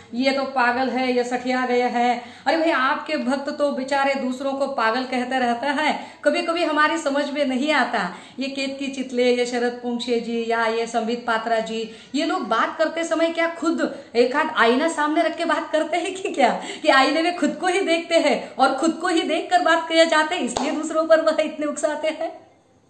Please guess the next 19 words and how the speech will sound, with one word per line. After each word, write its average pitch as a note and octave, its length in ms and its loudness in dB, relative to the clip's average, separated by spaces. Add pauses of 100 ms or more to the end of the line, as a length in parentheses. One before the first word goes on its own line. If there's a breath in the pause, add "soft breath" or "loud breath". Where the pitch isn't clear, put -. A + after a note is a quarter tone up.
(280)
सोचना G#3 320 -8
पड़ेगा, D4 260 -4
मोदी F#3 180 -8
जी, E3 120 -16 (1000 loud breath)
इस D#4 120 -6
बात D4+ 520 2
को G4+ 80 0
लेकर E4 340 0
जरा D#4+ 220 0
सोचना D#4+ 460 -4
पड़ेगा। C4+ 420 -2
और D#4+ 320 0
हाँ, B3 580 -4 (680)
हम D4+ 160 0
हमारे B3+ 500 -4
राज्य A3 300 -6
के D4 560 -6
माननीय A#3 340 -2
मुख्यमंत्री A#3+ 760 -6